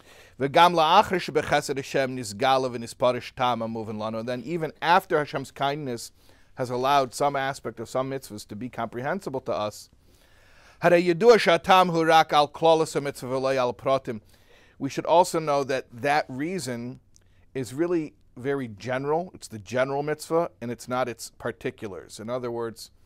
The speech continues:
there are very intricate mechanics of every single mitzvah,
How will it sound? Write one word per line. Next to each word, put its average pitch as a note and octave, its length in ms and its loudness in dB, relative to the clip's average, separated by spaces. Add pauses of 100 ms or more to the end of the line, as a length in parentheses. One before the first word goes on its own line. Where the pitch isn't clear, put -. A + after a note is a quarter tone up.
(1500)
there C3+ 260 -6
are B2+ 340 -2 (320)
very E3 540 -4
intricate E3+ 640 -8
mechanics - 880 -14
of G#2+ 220 -16
every A#2+ 280 -8
single A2 300 -12
mitzvah, - 480 -16